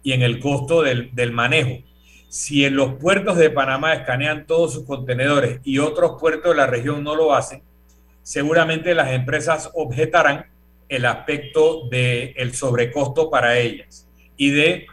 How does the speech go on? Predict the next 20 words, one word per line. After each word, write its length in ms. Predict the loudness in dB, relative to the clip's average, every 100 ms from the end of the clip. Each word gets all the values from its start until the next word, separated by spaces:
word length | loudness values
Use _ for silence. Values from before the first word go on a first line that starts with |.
| -20 -4
la 160 | 0 2
reducción 560 | 2 0 -4 -4 0
de 140 | 0 0
competitividad, 880 | -2 -4 -4 -4 -2 0 2 2 0
porque 560 | -4 -4 -4 -4 -8 -18 -10
el 240 | -8 -8
tiempo 640 | -2 -2 -2 -2 -4 -4 -12 _ _ _ _
incide 880 | -2 -2 0 0 2 2 2 -2 -10 -10
en 160 | -2 4
la 140 | 4
eficacia 880 | 4 0 0 0 0 0 -2 -2 -12 _ _ _
y, 800 | -4 -2 0 -2 -4 -6 -6 -4
y, 60 | -6
y, 40 | -6
perdón, 320 | -4 -2 -2 -2
eficiencia 580 | -2 -4 -4 -4 -2
del 160 | -2 0
puerto. 320 | -2 -4 -2
Ahora 220 | 0 2
bien, 340 | 4 0 -2